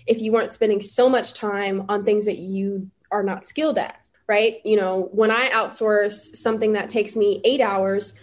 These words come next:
to my assistant, she can knock it out in two hours. It's because she's an expert at that task and I'm not, right? So those would be the first two steps is,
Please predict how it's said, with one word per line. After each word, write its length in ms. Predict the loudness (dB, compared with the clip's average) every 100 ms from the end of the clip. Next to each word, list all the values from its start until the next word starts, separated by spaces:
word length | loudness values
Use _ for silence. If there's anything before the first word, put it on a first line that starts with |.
| -20 -4
to 100 | 0
my 140 | 0
assistant, 680 | -2 0 0 2 -2 -2 -2
she 140 | -2
can 120 | 0
knock 180 | -2 -2
it 60 | -4
out 120 | -4
in 100 | -6
two 220 | -6 0
hours. 560 | 0 2 2 0 -2 -10 _ _ 0
It's 160 | 0
because 300 | -2 2 0
she's 280 | 2 0 2
an 100 | 2
expert 400 | 0 -2 -2 0
at 140 | 0
that 180 | -2 -4
task 380 | -6 -4 -4 -8 -6
and 140 | -6
I'm 220 | -6 -4
not, 300 | -4 -4 -8 -4
right? 340 | 0 0 -2 -12 _ -6
So 160 | 0
those 180 | 2 2
would 80 | 2
be 80 | 0
the 100 | 2
first 300 | 2 2 -2
two 80 |
steps 400 | -2 -2 -2 0
is, 240 | 0 0